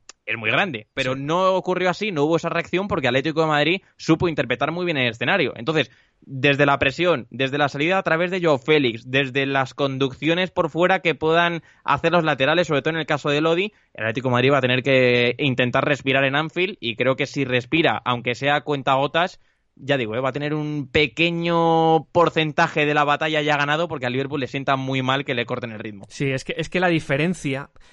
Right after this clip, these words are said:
Speaker 2: por eso para mí Joao Félix es muy importante, aparte de que, aunque las cifras digan lo contrario, es un jugador que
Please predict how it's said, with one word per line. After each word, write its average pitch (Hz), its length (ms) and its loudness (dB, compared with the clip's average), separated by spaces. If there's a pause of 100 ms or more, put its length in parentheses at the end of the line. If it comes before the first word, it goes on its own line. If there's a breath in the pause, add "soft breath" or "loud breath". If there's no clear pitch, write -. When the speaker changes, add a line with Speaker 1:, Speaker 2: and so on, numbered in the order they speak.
(120)
Speaker 2:
por 135 160 -2
eso 170 160 -2
para 165 180 0
mí 165 180 0
Joao 156 140 2
Félix 156 280 -4
es - 280 -10
muy 160 300 -2
importante, 151 680 0
aparte 147 420 -2
de 156 120 0
que, 135 220 -4 (280 soft breath)
aunque 131 260 -8
las 113 160 -8
cifras 156 280 -6
digan 147 240 -4
lo 139 100 -6
contrario, 147 580 -8 (500 soft breath)
es - 180 -10
un 156 80 -4
jugador 147 540 -2
que 151 400 -6